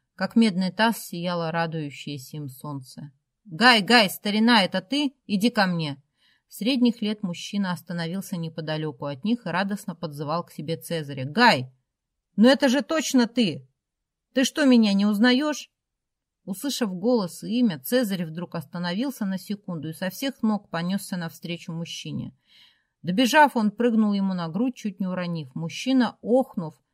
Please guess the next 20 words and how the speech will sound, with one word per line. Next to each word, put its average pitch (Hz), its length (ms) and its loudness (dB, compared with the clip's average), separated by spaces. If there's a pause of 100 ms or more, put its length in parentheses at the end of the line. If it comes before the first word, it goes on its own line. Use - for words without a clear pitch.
(140)
на 180 160 -4
шаг 208 260 -2
отступил. 175 640 -6
«Гай, 185 460 6
собака 214 600 2
ты 220 120 -2
моя 214 240 4
хорошая, 208 560 -2
я 247 180 4
ж - 60 -2
тебя 233 280 2
везде 220 400 2
искал!» 175 520 0 (640)
«Это 190 240 -4
ваша 208 340 -2
собака?» 233 680 -6 (420)
дрожащим 214 720 2
голосом 202 420 -4
спросила 190 560 -6
Лелька. 185 460 -6